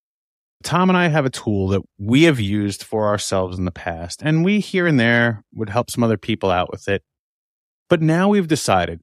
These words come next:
we have decided that this, what we had to take ourselves through is what we're gonna help more and more people and take them through. And it's called a ninety day sales plan. Okay. And really what this is to look at, like Tom's saying, you're planning for the next ninety days.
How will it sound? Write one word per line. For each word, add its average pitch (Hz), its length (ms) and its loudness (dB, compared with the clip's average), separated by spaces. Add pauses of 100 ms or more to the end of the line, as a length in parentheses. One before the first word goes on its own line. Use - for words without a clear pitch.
we 139 180 4
have 165 120 2
decided 113 460 -2
that 95 240 -4
this, 139 540 0
what 143 160 -4
we 202 180 0
had 202 160 0
to 165 60 -2
take 117 280 -4
ourselves 98 460 -6
through 92 280 -4
is 90 120 -6
what 127 200 -2
we're 151 120 0
gonna 143 180 0
help 120 320 -2
more 107 240 0
and 104 100 2
more 98 180 -2
people 90 380 -8
and 90 120 -10
take - 280 -6
them 95 200 -4
through. - 240 -20 (500)
And 156 140 -4
it's 147 140 -6
called 214 260 2
a 190 40 4
ninety 123 460 0
day 104 220 -2
sales 90 380 -8
plan. - 280 -12 (760)
Okay. 147 100 4
And 143 140 4
really 208 200 4
what 202 200 2
this 170 180 0
is 101 180 -4
to 120 140 -2
look 131 380 0
at, 101 320 -4
like 131 180 -2
Tom's 139 320 -4
saying, 131 240 0
you're 147 100 2
planning 175 460 0
for - 140 -6
the 135 60 0
next 147 280 -2
ninety 139 260 -4
days. 139 480 -2